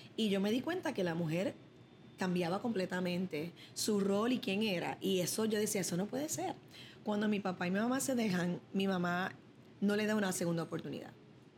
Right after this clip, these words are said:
Ella se entera de la infidelidad y, contrario a muchas mujeres, mi mamá didn't take it.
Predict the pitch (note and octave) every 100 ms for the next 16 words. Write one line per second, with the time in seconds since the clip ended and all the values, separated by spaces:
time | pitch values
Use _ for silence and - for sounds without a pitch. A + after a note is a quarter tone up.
0 | - - - - E3+ F3+ F#3+ G3+ G#3 G#3
1 | A3+ A3 A#3+ G3 F3+ E3+ E3+ E3 E3 E3
2 | D#3 D3+ E3 G#3+ A3 A3+ F3 F3 - -
3 | - - E3+ E3+ F3+ G3+ - - - -
4 | - D#3 D#3 - -